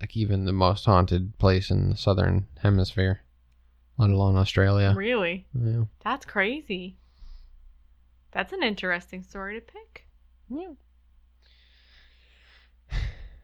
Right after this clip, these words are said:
Speaker 1: So at one point, a maid serving the home had plummeted to her death on the front steps from the upstairs balcony.
Speaker 2: Ew, what?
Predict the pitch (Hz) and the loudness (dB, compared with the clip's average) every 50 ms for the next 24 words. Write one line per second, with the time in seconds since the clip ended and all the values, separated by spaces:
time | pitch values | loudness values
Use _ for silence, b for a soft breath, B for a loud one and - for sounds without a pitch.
0 | B B - - - - 156 151 147 175 196 214 170 139 135 147 135 131 131 - | B B -20 -4 0 0 2 4 4 4 4 4 4 2 4 4 4 4 2 0
1 | - 113 110 110 113 113 117 131 147 156 151 - - 160 151 143 139 139 127 120 | -2 -2 0 2 2 2 2 2 2 2 0 0 2 2 2 2 2 2 2 2
2 | 113 117 113 110 107 107 113 110 113 - - 120 113 117 120 117 117 113 - - | 4 4 4 6 6 4 4 2 0 0 2 4 4 4 2 2 0 -2 0 0
3 | 113 110 107 110 107 101 98 95 92 - - - - 101 95 92 - - 95 92 | 2 4 4 2 2 4 4 4 4 2 0 -2 -2 0 -2 0 0 0 0 0
4 | - - - 87 67 - - - - - - 98 98 95 82 80 92 - - - | -2 -6 -6 -6 -6 -6 -8 -10 -8 -4 -2 -2 -2 -2 -4 -6 -8 -10 -8 -6
5 | 110 110 104 - 110 107 101 101 - 95 - - 117 - _ - - _ _ _ | -6 -6 -4 0 2 2 2 2 0 -4 -8 -8 -10 -12 _ -18 -20 _ _ _
6 | - B 233 262 285 B B _ _ - 226 233 311 403 415 392 - - | -12 B -10 -10 -12 B B _ _ -8 -4 -2 0 -2 -2 -4 -10 -20